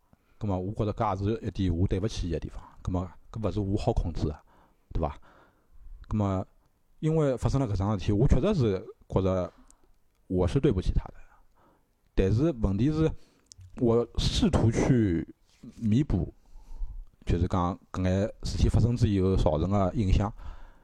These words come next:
葛末我觉着我尽力了，葛末也是没能够，就是讲继续下去，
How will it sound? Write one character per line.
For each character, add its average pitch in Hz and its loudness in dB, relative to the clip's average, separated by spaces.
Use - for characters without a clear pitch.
葛 127 0
末 123 4
我 110 2
觉 110 6
着 110 4
我 113 4
尽 113 0
力 151 2
了， - -4
葛 - 2
末 104 2
也 85 -2
是 101 -2
没 92 -2
能 85 -4
够， 78 -2
就 85 -2
是 82 0
讲 78 -2
继 85 -4
续 - 0
下 90 0
去， - -8